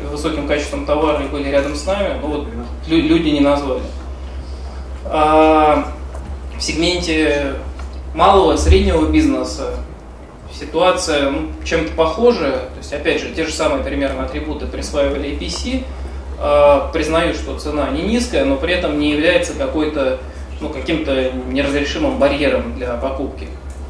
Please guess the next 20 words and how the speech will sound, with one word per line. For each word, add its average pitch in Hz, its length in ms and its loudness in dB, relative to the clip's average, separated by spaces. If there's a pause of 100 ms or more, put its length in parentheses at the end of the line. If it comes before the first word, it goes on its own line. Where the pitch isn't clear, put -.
(280)
Далее 170 300 6
у - 20 2
нас, 151 200 -2
собственно, 143 300 -4
возникло 143 280 -2
несколько, 143 500 -4
несколько 156 380 -6
кластеров - 500 -2
конкурентов, - 600 -4
которые 135 280 -4
отличаются - 520 -6
или 131 120 -6
широкой 143 360 -6
сетью - 280 -6
продаж, 175 420 2 (1080)
понятно, 151 380 2
в - 40 -10
принципе, 147 320 -8
известной 143 340 -6
компании, 139 440 -4